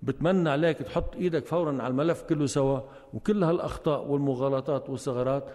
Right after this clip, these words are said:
تتصحح، لأنه بعد في بالكيت خمستاشر يوم لانتخاب المغتربين. هلا ليش غير أحزاب ما عم تتصرف بالمعارضة؟ لأنه بتصور إنه القوات هي الحزب الأكثر انتشارًا برا والأكثر شيء عم بيجيها معطيات.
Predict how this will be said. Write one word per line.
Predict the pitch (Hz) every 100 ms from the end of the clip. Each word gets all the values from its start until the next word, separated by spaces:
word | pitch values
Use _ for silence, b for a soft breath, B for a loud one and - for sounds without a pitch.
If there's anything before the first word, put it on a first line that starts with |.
| B -
تتصحح، | 139 - 180 - 120 123 - B -
لأنه | 123 139
بعد | 127 135
في | - 160
بالكيت | 156 180 170
خمستاشر | 135 127 143 120 117
يوم | 113 113 113 B B
لانتخاب | 135 127 113 - 117
المغتربين. | 120 120 120 117 - 127 135 127 - - _ -
هلا | 127 113
ليش | 151 190
غير | 160 175 -
أحزاب | 131 151 147
ما | 131
عم | 120 135 127 -
تتصرف | 123 - 147 131
بالمعارضة؟ | 110 131 120 113 135 123 120
لأنه | - 147
بتصور | 139 - 185 160 127 -
إنه | 117 101 - B B
القوات | - 147 151 151
هي |
الحزب | 139 151 123
الأكثر | - 160 - 139
انتشارًا | 131 120 127 127 123
برا | 120 120 120
والأكثر | 120 117 151 139 131
شيء | - 123
عم | 120
بيجيها | 117 110 127
معطيات. | 113 95 117 113 113